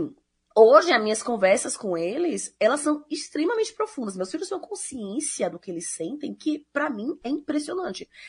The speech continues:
É maior do que a minha, às vezes. Por quê? Porque a gente tem anos na estrada.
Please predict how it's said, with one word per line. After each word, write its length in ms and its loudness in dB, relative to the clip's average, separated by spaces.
É 80 8
maior 240 6
do 80 -4
que 80 -4
a 120 -4
minha, 260 -2
às 120 -8
vezes. 460 -12
Por 180 4
quê? 220 0
Porque 220 -4
a 20 4
gente 200 0
tem 200 0
anos 360 -2
na 60 -4
estrada. 540 -10